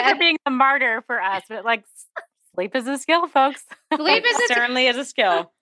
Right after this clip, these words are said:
Speaker 2: I know when you think that you've got it, like, hand-, okay, yeah, I've got this dialed in. We're good here. It's a formula. You have the chili pad. And then sometimes, you know, there's some of those benefits that work and there's some certain environments that there are other things con-, to consider. So yeah,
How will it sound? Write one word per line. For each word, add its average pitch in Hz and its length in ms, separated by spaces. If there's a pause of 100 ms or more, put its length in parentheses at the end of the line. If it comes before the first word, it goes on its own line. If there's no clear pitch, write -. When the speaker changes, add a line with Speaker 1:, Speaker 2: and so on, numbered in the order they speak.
(120)
Speaker 2:
I 320 180
know 403 180
when 330 140
you 285 100
think 339 260
that 330 120
you've 262 180
got 285 240
it, 277 220
like, 226 240
hand-, 262 320
okay, 247 300
yeah, 214 160
I've 175 80
got 196 200
this 247 180
dialed 233 360
in. 233 180
We're 190 160
good 240 200
here. 233 300
It's 226 140
a 180 60
formula. 233 840
You 208 80
have 214 180
the 208 80
chili 247 280
pad. 240 300
And 220 100
then 208 100
sometimes, 240 880 (240)
you 226 140
know, 214 80
there's 208 180
some 233 160
of 240 60
those 233 180
benefits 233 380
that 220 140
work 254 200
and 226 80
there's 196 180
some 190 360
certain 220 480
environments 208 560
that 196 200
there 202 180
are 196 60
other 208 300
things 285 320
con-, 190 180 (140)
to 214 120
consider. 170 480
So 175 640
yeah, 180 260